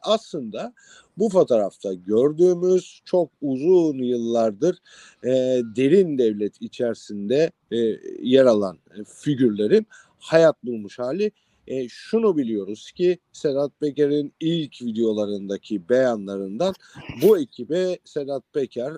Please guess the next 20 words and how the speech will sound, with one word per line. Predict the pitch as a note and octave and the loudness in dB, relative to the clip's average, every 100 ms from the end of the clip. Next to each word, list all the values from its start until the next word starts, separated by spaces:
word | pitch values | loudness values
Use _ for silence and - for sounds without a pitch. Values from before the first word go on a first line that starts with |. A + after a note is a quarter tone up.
| - | -12
hani | A2+ A2 G#2 | -10 -10 -4
demiştik | C#3+ D#3+ - - A#2 - | -4 -4 -8 -10 -8 -2
ya, | A#2+ B2 - | -2 -2 -4
otuz | A#2+ - F3+ D#3+ D3 C#3 A#2 A2 | -8 0 4 4 4 0 -2 -2
yıl, | B2 A2+ | -2 -4
e, | F#2+ A2+ A2+ A2 A2 A2 G#2+ D#2 G#2+ | -8 -6 -6 -4 -6 -6 -6 -8 -8
bile, | A2 G2+ - _ _ _ G2+ | -4 -4 -6 _ _ _ -4
e, | A2 G#2 G#2 - | -2 -2 -4 -4
uzun | D3 C3 D3 - - | -4 2 2 2 -8
devlet | G#2 A2+ A2+ B2 - | -6 -2 2 2 0
içerisindeki, | - A#2+ G#2+ - F#2+ G2 F#2+ - F#2+ - | -4 -2 -2 -4 -10 -10 -10 -8 -8 -4
e, | |
otuz | A2+ A#2 - F#3 D#3+ C3 | -4 -4 0 4 4 4
yıl, | B2+ B2 A#2+ G#2+ | 4 6 4 2
e, | A2+ A2+ A2+ G#2+ | 4 4 2 2
bile | A#2 | 0
kısa | - - - | 0 0 0
kalıyor | - G#2 G2+ | 2 2 2
devlet | F#2+ G2+ G#2 - | 2 0 0 -2
içerisindeki | - A2 G2+ - G2+ G2+ - | -2 -2 -2 -6 -8 -8 -4